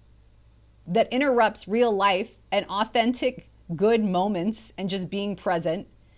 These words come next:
And I'm just spending thirty minutes on Monday morning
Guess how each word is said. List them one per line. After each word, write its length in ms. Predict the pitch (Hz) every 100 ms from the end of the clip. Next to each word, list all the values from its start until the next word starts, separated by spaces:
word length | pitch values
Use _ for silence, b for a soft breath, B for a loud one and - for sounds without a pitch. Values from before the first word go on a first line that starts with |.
| b b b -
And 120 | 240
I'm 100 | 294
just 160 | 277 330
spending 300 | - 349 254
thirty 340 | - 151 160
minutes 360 | 143 135 139 -
on 140 | 135
Monday 260 | 135 131 131
morning 480 | 127 127 135 113